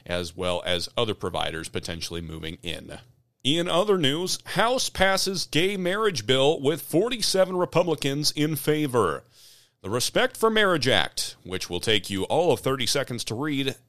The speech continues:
it doesn't create any federal right to gay marriage. Rather, it repeals the nineteen ninety-six Defense of Marriage Act signed by Bill Clinton and requires states to give full faith and credit to any lawful marriage performed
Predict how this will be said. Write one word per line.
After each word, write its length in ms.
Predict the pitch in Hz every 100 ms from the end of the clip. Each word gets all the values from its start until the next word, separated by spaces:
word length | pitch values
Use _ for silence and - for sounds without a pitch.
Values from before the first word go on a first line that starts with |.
| _ -
it 220 | 147 -
doesn't 320 | 254 311 285
create 420 | - 226 214 202
any 220 | 170 165 151
federal 360 | 151 143 139
right 280 | 113 113 107
to 100 | 107
gay 240 | 87 87
marriage. 480 | 82 104 170 160 147
Rather, 460 | - 208 226 214 202 - - -
it 160 | 151
repeals 440 | 147 139 160 151 135
the 100 | 131
nineteen 460 | 131 131 - 131
ninety-six 500 | 123 117 101 - 117
Defense 320 | - 104 101
of 140 | 117 95
Marriage 320 | 90 90 -
Act 280 | 123 127 -
signed 360 | - 139 135 120
by 140 | 120
Bill 240 | 110 139 147
Clinton 460 | - 165 92 101 - - -
and 140 | -
requires 380 | 95 - 127 123
states 280 | - 135 120
to 60 | -
give 200 | 113 113
full 200 | - 214
faith 300 | - 196 160
and 140 | 147
credit 280 | - 156 139
to 200 | - -
any 220 | 117 123
lawful 400 | 110 98 98 -
marriage 340 | 92 85 87 -
performed 580 | 101 - 160 101 101